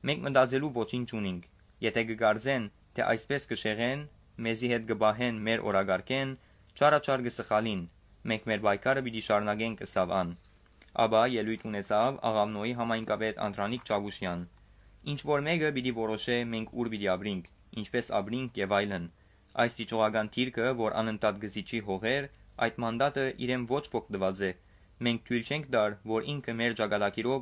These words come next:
որոշումներ կայացնե։ Արցախի հողը համահայկական հող է, որ կպատկանի Հայաստանին, Արցախին, Սփյուռքին, այդ չի գրնար իր սեփականությունը ըլլալ"։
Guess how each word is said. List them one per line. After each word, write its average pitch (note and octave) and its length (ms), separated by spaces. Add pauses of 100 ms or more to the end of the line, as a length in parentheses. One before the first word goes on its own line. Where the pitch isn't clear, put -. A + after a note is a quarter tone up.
որոշումներ B2+ 540
կայացնե։ F#2+ 460 (640)
Արցախի A2+ 420
հողը C3+ 240 (160)
համահայկական A2 640
հող B2 180
է, A#2 120 (340)
որ A2+ 180
կպատկանի A#2 540
Հայաստանին, G#2 640 (260)
Արցախին, A#2+ 460 (100)
Սփյուռքին, G#2+ 500 (640)
այդ - 160
չի B2+ 140
գրնար G#2+ 340
իր G#2 100
սեփականությունը G#2+ 720
ըլլալ"։ F2+ 320